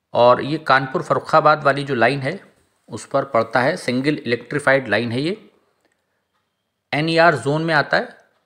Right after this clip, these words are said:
इज्जत नगर मंडल में हमारे। और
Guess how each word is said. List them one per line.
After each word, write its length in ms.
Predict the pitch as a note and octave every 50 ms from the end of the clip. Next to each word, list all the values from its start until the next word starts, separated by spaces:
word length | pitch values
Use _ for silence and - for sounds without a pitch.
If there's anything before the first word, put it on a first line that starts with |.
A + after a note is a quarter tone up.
| _ _ _ _ -
इज्जत 280 | B2 A#2 A#2+ C#3+ C#3 C#3
नगर 280 | C3+ C3 B2+ C#3 C3
मंडल 320 | B2 B2 A#2 A2+ A#2+ C3 C3+
में 100 | C#3 B2+
हमारे। 360 | A#2 A#2+ A#2+ A#2 B2+ F3 A#3 - - _ _ _ _ _ _ _ _ _ _ _ _
और 520 | - B2 A2+ A#2+ A#2+ A#2 - - - -